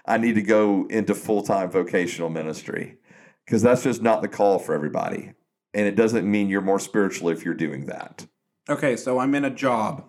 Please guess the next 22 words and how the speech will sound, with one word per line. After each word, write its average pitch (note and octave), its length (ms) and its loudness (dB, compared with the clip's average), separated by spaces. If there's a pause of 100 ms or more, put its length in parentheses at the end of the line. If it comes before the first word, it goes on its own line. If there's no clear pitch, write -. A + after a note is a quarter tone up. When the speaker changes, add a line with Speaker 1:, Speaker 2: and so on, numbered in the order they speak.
(320)
Speaker 1:
Okay. A#2+ 320 0 (840)
Speaker 2:
I'm A#2+ 200 -2
not B2+ 400 -2 (360)
in A#2+ 220 -2
school B2 460 0
anymore, A2+ 480 -2
but A2 180 -4
I'm A2+ 260 -2 (160)
working. A2 440 -2 (120)
Speaker 1:
All F2 120 -2
right. F#2+ 240 2 (460)
Speaker 2:
How C#3 180 -2
do D3+ 160 0
I C3 460 0 (680)
live A#2+ 580 -2
that A#2+ 320 -2
life A#2 540 -2
the A#2 120 -4
most A2+ 440 -4
Christian-y? G2 580 -4 (300)
Speaker 1:
Yeah. E2+ 320 4 (300)
So A#2+ 440 2